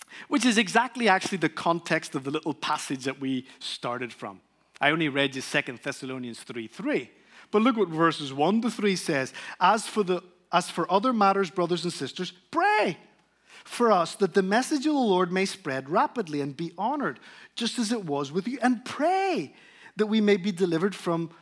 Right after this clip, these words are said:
wicked and evil people, for not everyone has faith, but the Lord is faithful, and he will strengthen you and protect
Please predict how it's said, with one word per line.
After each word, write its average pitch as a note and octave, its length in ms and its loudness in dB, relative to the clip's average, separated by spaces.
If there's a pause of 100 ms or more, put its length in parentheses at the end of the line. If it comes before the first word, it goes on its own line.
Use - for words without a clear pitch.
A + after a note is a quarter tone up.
(220)
wicked G#3 360 2
and A#3 160 4
evil F#3 300 0
people, B3 400 -2
for E3 160 -6
not D3+ 200 2
everyone A3 380 2
has C#3 180 -6
faith, C3+ 340 -8
but D3+ 220 -6
the C#3 120 -6
Lord D3+ 420 2
is B3+ 140 0
faithful, D4+ 540 -2 (520)
and C#3+ 140 -4
he C3+ 120 -4
will B2 120 -10
strengthen F3+ 640 -2
you F#3 260 -4
and E3 220 -10
protect - 600 -10